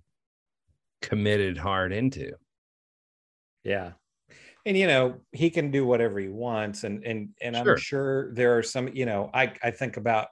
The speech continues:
Speaker 2: myself, you know, there haven't been a whole lot of times in my life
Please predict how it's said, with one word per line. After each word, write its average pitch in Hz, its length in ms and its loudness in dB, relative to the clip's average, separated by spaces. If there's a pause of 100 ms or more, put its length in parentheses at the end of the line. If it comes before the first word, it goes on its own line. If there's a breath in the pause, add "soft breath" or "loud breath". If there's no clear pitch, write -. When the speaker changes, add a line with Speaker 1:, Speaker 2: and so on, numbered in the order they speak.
Speaker 2:
myself, 110 640 -2 (840)
you 113 140 -6
know, 104 340 -10 (420)
there 135 240 -8
haven't 139 200 -2
been 127 120 4
a 107 60 -2
whole 139 280 0
lot 113 240 4
of 101 80 -4
times 101 400 -4
in 98 120 -2
my 95 180 0
life 95 560 0